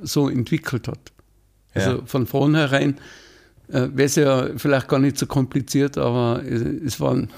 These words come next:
Speaker 1: beide Aktionen waren riesige Abenteuer.
Speaker 2: Ich glaub, da müssen wir später mal noch mal ein bisschen genauer drüber sprechen, auch
Speaker 1: Mhm.
Speaker 2: über die ganzen anderen Projekte.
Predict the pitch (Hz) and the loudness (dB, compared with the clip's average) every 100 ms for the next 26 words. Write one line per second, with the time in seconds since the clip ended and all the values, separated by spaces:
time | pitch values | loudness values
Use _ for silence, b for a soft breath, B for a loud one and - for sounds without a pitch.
0 | B B - 131 135 104 - - 127 139 | B B 0 2 2 -2 -4 0 2 4
1 | 127 120 117 - B B - 131 123 113 | 2 2 0 -4 B B -4 -2 2 2
2 | 117 131 120 120 117 117 - _ _ _ | 2 0 0 0 -2 -2 -8 _ _ _
3 | _ b b b _ _ _ - 117 123 | _ b b b _ _ _ 0 2 4
4 | 113 113 - 117 104 95 92 95 90 101 | 2 2 2 0 2 0 0 0 0 0
5 | 101 95 92 104 87 92 92 87 95 101 | -2 0 2 2 2 0 0 0 -2 0
6 | 101 - 98 95 95 92 - 87 104 107 | -2 0 0 0 0 0 0 0 0 2
7 | 104 101 110 | 0 2 -2